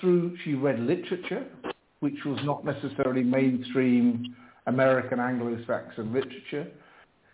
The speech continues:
She absorbed the culture of France deeply, her and Tom spending a lot of time there.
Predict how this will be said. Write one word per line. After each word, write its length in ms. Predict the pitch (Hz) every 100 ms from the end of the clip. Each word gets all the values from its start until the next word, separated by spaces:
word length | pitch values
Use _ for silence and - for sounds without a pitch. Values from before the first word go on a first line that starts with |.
| _
She 120 | - 156
absorbed 680 | 151 139 170 196 202 185
the 120 | 180 -
culture 400 | 170 175 180 160
of 160 | 120 104 -
France 300 | 143 127 117 -
deeply, 520 | 135 156 - 196 233 - -
her 220 | 139 135
and 140 | 127 113
Tom 500 | 139 135 127 120 -
spending 280 | - 131 127
a 40 | 123
lot 200 | 151 160
of 140 | -
time 320 | 139 147 147
there. 300 | 104 92 110